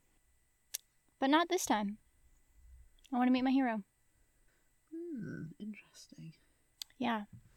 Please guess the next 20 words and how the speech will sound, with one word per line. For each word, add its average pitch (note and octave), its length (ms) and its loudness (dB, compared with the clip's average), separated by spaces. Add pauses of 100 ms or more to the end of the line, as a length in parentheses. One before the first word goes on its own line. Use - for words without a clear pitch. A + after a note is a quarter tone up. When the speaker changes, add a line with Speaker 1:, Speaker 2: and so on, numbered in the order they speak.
(800)
Speaker 1:
What B3 100 0
about A#3+ 200 4
you? A#3 180 -2 (1120)
Speaker 2:
I'm C4 320 -2 (260)
kind F4 500 -4
of F4 80 -2
feeling C4+ 840 -4 (120)
I A#3 160 -2
want A3+ 340 -4
to - 120 -12
go G#3+ 220 -2
down G3 340 -6
in F#3+ 140 -4
infamy. A3+ 840 0 (600)
Speaker 1:
Yeah? A#3+ 240 4 (260)
Speaker 2:
And F3+ 240 -6
kill F3+ 320 -2
a - 20 4
legend. D3+ 680 -4 (1600)
Speaker 1:
Yeah. A#3+ 380 -6